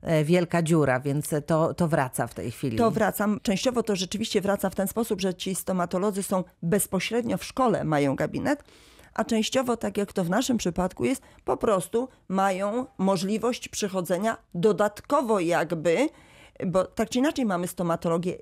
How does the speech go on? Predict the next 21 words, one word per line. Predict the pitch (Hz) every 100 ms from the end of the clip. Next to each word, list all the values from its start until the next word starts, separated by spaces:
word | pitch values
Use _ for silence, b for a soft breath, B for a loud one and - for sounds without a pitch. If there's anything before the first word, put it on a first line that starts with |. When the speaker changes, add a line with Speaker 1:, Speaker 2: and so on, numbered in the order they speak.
| 175
Speaker 2:
dziecięcą, | 196 - 214 156 165 - -
Speaker 1:
Mhm. | 269 139 139 131 175
Speaker 2:
niemniej | 185 185 180 208 247 -
jakby | 202 226 190 208 -
dodatkowo | 170 220 262 254 - 214 190 185 247 b -
jest | 196 226
możliwość | 202 175 160 170 202 -
przychodzenia, | - 170 165 175 202 220
umawiania | - 170 160 175 196 185
tych | 175 151
dzieci | 175 196 185
z-, | 151 147 147 147
zupełnie | 160 170 165 -
osobno, | - 185 - 196 196 214
powiedziałabym, | 208 208 190 180 196 208 233 254 B B B
do | 196 254
tych | 240 226
szkół, | - 202
z | 208
którymi | - 175 175
podpisaliśmy | 185 170 - 165 - 151 160 - - 127